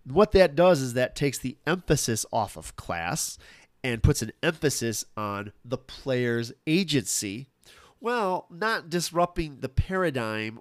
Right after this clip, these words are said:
or the importance of character class and character abilities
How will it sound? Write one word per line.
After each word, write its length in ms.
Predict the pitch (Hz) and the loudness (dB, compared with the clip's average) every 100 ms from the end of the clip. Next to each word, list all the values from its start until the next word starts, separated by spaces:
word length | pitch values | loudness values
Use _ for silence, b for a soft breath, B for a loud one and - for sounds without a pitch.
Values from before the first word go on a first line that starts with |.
| - | -6
or 220 | 135 131 | -4 -4
the 240 | 123 127 | -6 -10
importance 680 | 123 123 - - 180 143 - | -12 -14 -14 -8 -8 -8 -10
of 180 | 131 - | -10 -8
character 400 | - 131 117 113 | -4 -2 -2 -6
class 500 | - - 139 127 - | -4 0 2 2 -2
and 140 | 120 | -6
character 440 | - 123 113 117 110 | 0 2 2 0 -2
abilities 680 | 95 - 165 135 101 101 | -2 0 2 2 0 -4